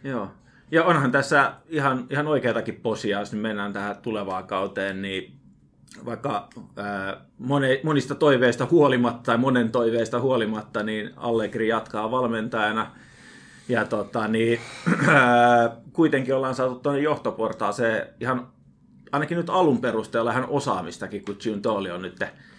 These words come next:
tullut, tullut puikkoihin ja ensimmäiset kaupat näyttää siltä, että ollaan niinku saatu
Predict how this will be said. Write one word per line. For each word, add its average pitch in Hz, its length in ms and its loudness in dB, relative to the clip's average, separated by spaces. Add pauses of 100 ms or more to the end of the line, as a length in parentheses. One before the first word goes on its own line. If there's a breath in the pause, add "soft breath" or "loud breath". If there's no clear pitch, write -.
(420 loud breath)
tullut, 139 500 4 (480)
tullut 143 300 0
puikkoihin 131 720 4
ja 123 400 2 (240)
ensimmäiset 135 540 2
kaupat 127 340 -2
näyttää 131 380 -2
siltä, 127 320 0
että 120 380 -2
ollaan 131 260 -2
niinku 123 160 -4
saatu - 400 -6